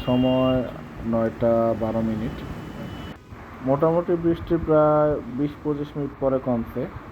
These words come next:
এর মাঝখানে আমি একটা যাত্রী ফার্মগেট থেকে, আহ, তেজগাঁও নিয়ে আসছি। হুম, এখানে সাত রাস্তার এখানে। ভাড়া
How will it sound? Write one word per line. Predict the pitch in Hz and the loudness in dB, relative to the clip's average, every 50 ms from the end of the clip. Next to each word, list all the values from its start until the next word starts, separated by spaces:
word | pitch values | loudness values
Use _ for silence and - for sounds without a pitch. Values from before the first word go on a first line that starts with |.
| - - - - | -16 -14 -6 -4
এর | 120 120 | -2 0
মাঝখানে | 123 123 123 123 123 - - 143 139 139 147 147 147 | 0 0 0 -2 -4 -6 -6 -4 -2 0 0 2 2
আমি | 143 131 131 131 | 2 2 2 0
একটা | 131 - - 131 | 0 2 0 2
যাত্রী | 120 123 120 120 - - - - 135 131 131 135 143 147 - - - - - - - - - - - | 2 2 0 0 -2 -6 -4 -2 0 2 2 2 0 0 -2 -8 -10 -14 -14 -14 -14 -14 -14 -10 0
ফার্মগেট | - 120 120 127 131 135 135 135 131 - - | 2 4 4 4 4 2 0 0 -2 -2 -2
থেকে, | 131 120 113 120 120 120 120 120 | -4 -2 -2 0 0 2 2 2
আহ, | 117 - - - - - 120 117 113 113 110 107 104 - | 2 0 -4 -8 -6 0 2 2 4 4 2 0 -2 0
তেজগাঁও | 120 120 117 120 120 127 127 | 0 0 0 2 2 2 4
নিয়ে | 127 123 123 123 120 113 | 4 4 2 2 0 0
আসছি। | 104 - - - - 120 151 226 - - - - - - - - - - - - - - - | -2 -6 -10 -12 -10 -10 -10 -10 -12 -16 -18 -18 -18 -18 -16 -16 -16 -16 -10 -12 -12 -10 -8
হুম, | 127 120 113 110 110 110 107 110 107 107 101 - - - - - - - - - - | -6 -4 -2 -2 -2 -4 -6 -6 -8 -8 -10 -12 -14 -16 -16 -16 -16 -16 -16 -12 -10
এখানে | 127 120 123 117 117 117 117 113 117 - | -4 -2 0 0 2 2 0 -2 -2 -2
সাত | 127 117 113 120 | -4 -4 -2 0
রাস্তার | 120 117 - - - 113 | 0 0 0 -2 -4 -2
এখানে। | 113 110 - 113 113 143 - - - - - - - - - - - - - - - - - - - - | -2 -2 -4 -6 -6 -6 -8 -10 -14 -16 -18 -18 -18 -18 -18 -18 -18 -18 -20 -20 -20 -18 -18 -16 -10 -6
ভাড়া | 131 135 127 135 | -2 2 4 4